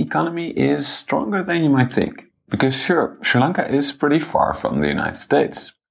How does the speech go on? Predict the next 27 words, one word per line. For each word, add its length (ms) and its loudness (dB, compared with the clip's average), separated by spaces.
However, 440 0
like 320 2
most 480 -2
emerging 380 0
markets, 460 0
Sri 140 2
Lanka 360 2
relies 380 0
for 160 -2
a 80 0
large 280 -4
part 320 -4
on 200 0
the 240 2
global 920 0
dollar-based 760 -2
financial 340 0
system 540 -2
to 140 -4
fund 280 0
itself. 540 -2
And 260 2
that 320 2
is 220 -2
what 220 -4
connects 400 2
the 100 2